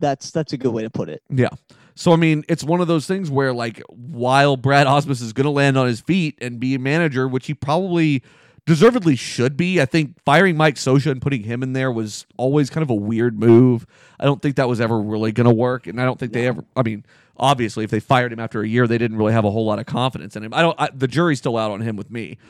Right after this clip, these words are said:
Speaker 2: but I think at the end of the day, they knew they were gonna go out and get him, but, like, the Mets had, like, a two-week lead on that. They had fired Mickey Callaway almost immediately, which he's actually being thrown around for a lot of pitching coach,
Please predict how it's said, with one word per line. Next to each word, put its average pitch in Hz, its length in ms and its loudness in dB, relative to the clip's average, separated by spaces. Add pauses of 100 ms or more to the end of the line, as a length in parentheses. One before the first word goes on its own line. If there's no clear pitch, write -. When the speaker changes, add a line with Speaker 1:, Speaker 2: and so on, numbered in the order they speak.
(260)
Speaker 2:
but 131 280 2
I 131 140 0
think 135 240 0
at 107 100 -2
the 131 120 0
end 123 100 -2
of 104 60 -10
the 107 80 -2
day, 120 560 4 (460)
they 135 220 2
knew 143 220 8
they 135 120 8
were 120 60 4
gonna 120 140 2
go 120 120 2
out 110 80 0
and 113 80 -8
get 139 140 4
him, 131 120 0
but, 113 180 0
like, 123 220 0
the 131 80 -2
Mets 135 520 0 (140)
had, 165 260 0
like, 151 140 0
a 127 80 -4
two-week 190 560 2
lead 160 260 0
on 101 160 0
that. 87 300 -12
They 151 120 4
had 185 120 4
fired 185 380 4
Mickey 139 200 -4
Callaway 135 380 0
almost 101 260 -6
immediately, 92 640 -4 (240)
which 143 180 -2
he's 233 180 0
actually 165 240 2
being 120 200 -6
thrown 131 280 0
around 113 220 -2
for - 100 -4
a 117 40 0
lot 113 200 0
of 107 80 -10
pitching 165 300 0
coach, - 420 -6